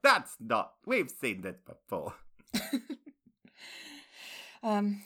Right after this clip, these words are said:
Speaker 2: I liked Statler and Waldorf hiding behind the curtains as well. I thought that was very funny. <laughs>
Speaker 1: Maybe they knew the puppets were coming. <laughs> Maybe they saw them.
Speaker 2: <laughs>
Speaker 1: maybe they saw them being, like, loaded out of the van. They were like, "What the fuck is that?"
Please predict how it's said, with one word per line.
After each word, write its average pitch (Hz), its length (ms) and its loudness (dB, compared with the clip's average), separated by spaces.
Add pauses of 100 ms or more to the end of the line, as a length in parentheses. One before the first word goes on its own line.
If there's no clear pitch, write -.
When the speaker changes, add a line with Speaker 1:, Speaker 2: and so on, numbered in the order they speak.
(140)
Speaker 2:
I 220 100 10
liked 240 320 6
Statler 208 240 4
and 202 80 -2
Waldorf 196 300 -2
hiding 175 320 2
behind 170 280 -6
the - 40 -14
curtains 165 520 -2
as 156 140 -12
well. 139 80 -4
I 147 80 -2
thought 160 160 -10
that - 120 -8
was - 100 -16
very - 160 -14
funny. - 280 -16 (200)
<laughs> - 200 -14
Speaker 1:
Maybe 98 180 -6
they 95 120 -4
knew 92 160 -2
the 87 80 -6
puppets - 400 -10
were 90 80 -10
coming. 95 440 -4
<laughs> - 60 -8
Maybe 147 240 6
they 143 100 6
saw 139 200 8
them. 139 180 6 (360)
Speaker 2:
<laughs> 302 360 8
Speaker 1:
maybe 143 200 10
they 139 100 10
saw 139 220 8
them 120 140 6
being, 120 220 6
like, 110 160 6
loaded 110 380 4
out 101 140 6
of 92 80 0
the 101 80 0
van. 104 280 6
They 90 100 -2
were 85 80 -6
like, 87 120 -4
"What 101 340 -8
the - 160 -12
fuck - 520 -6
is 139 140 -2
that?" 170 460 4